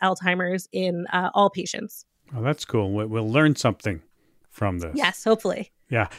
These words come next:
Speaker 2: Let's go on to your next story. And for this one, we need to head into the Wayback Machine
Speaker 1: <laughs>
Speaker 2: to go back in time to when Homo sapiens and Neanderthals lived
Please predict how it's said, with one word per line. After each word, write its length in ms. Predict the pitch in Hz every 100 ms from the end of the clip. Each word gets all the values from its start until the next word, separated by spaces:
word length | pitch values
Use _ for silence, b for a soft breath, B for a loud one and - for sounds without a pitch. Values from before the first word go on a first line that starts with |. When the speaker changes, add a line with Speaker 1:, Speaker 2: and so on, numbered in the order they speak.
| B
Speaker 2:
Let's 180 | 170 175
go 180 | - 240
on 120 | 226
to 320 | - 175 160 175
your 200 | 131 127
next 340 | 120 151 -
story. 480 | - - 110 101 110
And 280 | 107 110 -
for 100 | 135
this 220 | 208 -
one, 200 | 254 214
we 120 | 196
need 220 | 196 208 -
to 360 | 175 156 135 - b b
head 160 | - 208
into 240 | 208 175
the 120 | 156
Wayback 640 | 131 156 180 139 131 107 -
Machine 1080 | 110 - 143 110 117 220 208 233 226 220 -
Speaker 1:
<laughs> 40 |
Speaker 2:
to 140 | -
go 160 | 156 170
back 260 | 170 196 190
in 80 |
time 260 | 151 160 156
to 120 | -
when 240 | 139 135 117
Homo 240 | 143 147
sapiens 640 | 127 - 151 151 147 131 127
and 320 | 120 117 110
Neanderthals 720 | 120 151 147 - 131 110 101
lived 320 | 110 117 107